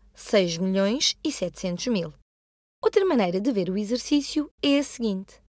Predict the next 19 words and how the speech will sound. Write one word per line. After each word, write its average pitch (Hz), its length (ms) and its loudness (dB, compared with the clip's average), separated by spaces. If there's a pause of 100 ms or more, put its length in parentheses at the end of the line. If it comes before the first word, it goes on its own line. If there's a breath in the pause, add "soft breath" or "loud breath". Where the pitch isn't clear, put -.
(480)
Isto 269 320 2
é 196 260 2
sessenta 294 500 -4
e 269 60 2
sete 214 400 -2
vezes 208 380 -2
cem 254 180 2
mil. 190 260 0 (560)
Então, 202 400 2
fica 175 520 -8 (180)
sessenta - 500 -4
e 165 60 -8
sete - 560 -6
e 330 80 -2
depois 190 460 -2
temos 180 320 -4
cinco 294 260 -4
zeros 254 240 0
aqui. 226 300 -6